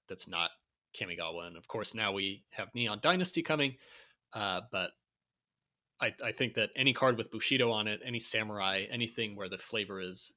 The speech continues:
you know, so specifically tied to this Japanese lore, they seem pretty adamant about not recreating those in a, you know,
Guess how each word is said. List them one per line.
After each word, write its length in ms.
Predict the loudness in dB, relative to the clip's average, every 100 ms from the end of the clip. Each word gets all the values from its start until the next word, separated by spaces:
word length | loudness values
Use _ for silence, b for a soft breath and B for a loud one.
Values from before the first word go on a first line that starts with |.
| _
you 120 | -14
know, 180 | -12 -12 _ _ _
so 320 | 2 4 4
specifically 640 | 2 0 2 0 0 -4 -6
tied 400 | -4 -4 -2 -2
to 380 | -4 -6 -10 -14 _ _ _ -6
this 200 | -4 -4
Japanese 680 | -4 -4 -6 -8 -4 -4 -4
lore, 400 | -6 -6 -6 -8 _ _ _ _ _ _ 0
they 100 | 2
seem 220 | 2 0
pretty 200 | -6 -6
adamant 360 | -6 -8 -10
about 280 | -8 -8 -8
not 380 | -8 -8 -8 -12 -14 _ _ _ _ _ _ _ _ _ -10
recreating 600 | -2 -2 -2 -4 -4 -4
those 380 | -8 -4 -2 -2 -8
in 180 | -16 -12
a, 320 | -12 -12 -14 -20 _ _ _ _ _ _ _
you 100 | -14
know, 220 | -14 -16